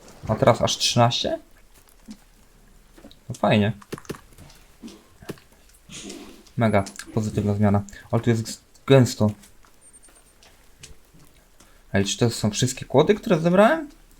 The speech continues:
Niemożliwe. Wierzyć mi się nie chce.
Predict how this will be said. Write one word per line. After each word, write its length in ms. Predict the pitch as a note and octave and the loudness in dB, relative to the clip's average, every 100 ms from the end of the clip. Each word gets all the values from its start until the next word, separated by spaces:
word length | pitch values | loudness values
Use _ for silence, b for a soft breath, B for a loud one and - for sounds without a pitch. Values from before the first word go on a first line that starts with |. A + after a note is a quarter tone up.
| - - - - - - - - - - - - - | -20 -20 -20 -20 -20 -18 -18 -20 -20 -20 -18 -18 -6
Niemożliwe. 560 | G#2+ G#2+ A2+ - G2 G2+ G2+ - - - - - - - _ _ _ _ _ _ - _ A2 | -2 0 -2 -4 -6 -6 -8 -18 -20 -20 -20 -20 -20 -20 _ _ _ _ _ _ -20 _ -2
Wierzyć 300 | G#2+ G#2 - | -2 -2 -8
mi 60 | |
się 140 | - G#2 | -4 -4
nie 120 | G2+ | -4
chce. 220 | - | -6